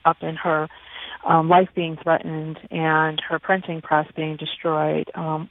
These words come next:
one was obviously, um, collecting the information and,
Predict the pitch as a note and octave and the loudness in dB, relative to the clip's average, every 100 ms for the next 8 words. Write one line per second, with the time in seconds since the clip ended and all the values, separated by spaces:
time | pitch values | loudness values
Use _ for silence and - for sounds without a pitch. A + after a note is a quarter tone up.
0 | - F#3 F#3+ F3 E3 E3 D#3+ E3 E3 - | 2 4 4 0 4 4 4 -2 -2 -2
1 | D#3+ D#3+ - - - - E3+ D#3+ - F#3 | 0 -2 -6 -16 -14 -2 0 0 0 4
2 | F#3 - F#3 E3 D#3+ - E3 D#3+ D#3+ - | 4 2 -2 0 -2 -2 -2 0 0 0
3 | D#3+ D#3+ D#3 - E3 D#3+ D#3+ D#3+ | 2 2 0 0 2 2 0 -4